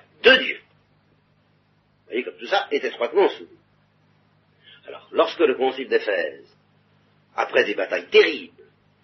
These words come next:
parce qu'on savait se battre en ce temps-là sur des questions comme ça, lorsque le concile d'Éphèse a proclamé que le nestorianisme était une erreur et une hérésie grave,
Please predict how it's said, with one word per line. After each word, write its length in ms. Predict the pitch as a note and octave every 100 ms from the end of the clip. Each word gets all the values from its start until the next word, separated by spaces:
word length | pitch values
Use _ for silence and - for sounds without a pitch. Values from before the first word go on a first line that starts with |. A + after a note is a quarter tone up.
| _
parce 160 | F2+ -
qu'on 140 | -
savait 220 | - - D#3+
se 120 | A2+
battre 500 | - - - _ _ -
en 100 | -
ce 120 | -
temps-là 320 | F2 F#2+ - -
sur 200 | - D#3
des 100 | G#2+
questions 260 | - - -
comme 120 | G#2+ C#3
ça, 320 | F#3+ G#3+ G#3+ _ _ _ _ -
lorsque 220 | C#3 C#3+
le 120 | D3+ -
concile 300 | D3+ D3 B2
d'Éphèse 560 | A#2 B2 G#2 E2+ - -
a 180 | E2+ C#2
proclamé 680 | - C#3+ - B2 A#2+ G2+ - _ _
que 60 | F#2
le 120 | F#2+
nestorianisme 580 | A2+ A2+ G2 G2 F#2 E2+
était 220 | E2+ D#2+
une 80 | E2+
erreur 360 | D#2+ E2 - D2
et 40 |
une 140 | C#2+
hérésie 340 | D#2 C#2+ - -
grave, 600 | A2+ E3+ A3 A#3 - -